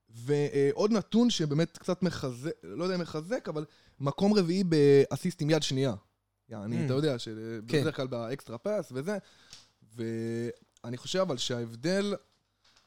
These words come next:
Speaker 1: ניסיתי גם לבדוק, אמ, אני, אני, אני אסביר שנייה על המצב של, אה, דאלאס. נכון, השלושים ואחד בדצמבר, דאלאס מקום שמיני במערב,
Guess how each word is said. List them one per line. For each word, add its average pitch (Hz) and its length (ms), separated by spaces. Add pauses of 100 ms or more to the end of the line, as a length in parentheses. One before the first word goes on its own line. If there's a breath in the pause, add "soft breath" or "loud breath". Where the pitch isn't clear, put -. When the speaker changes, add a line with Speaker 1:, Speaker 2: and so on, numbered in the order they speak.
(120)
Speaker 1:
ניסיתי 180 340
גם 185 160
לבדוק, 151 640 (220)
אמ, 110 560 (720)
אני, 110 160
אני, 117 200 (160)
אני 113 120
אסביר 151 280
שנייה 160 220
על 156 60
המצב 147 320
של, 135 220
אה, 123 160
דאלאס. 135 340
נכון, 139 220
השלושים 175 340
ואחד 160 260
בדצמבר, 165 440
דאלאס 143 260
מקום 147 300 (360)
שמיני 135 480
במערב, 127 640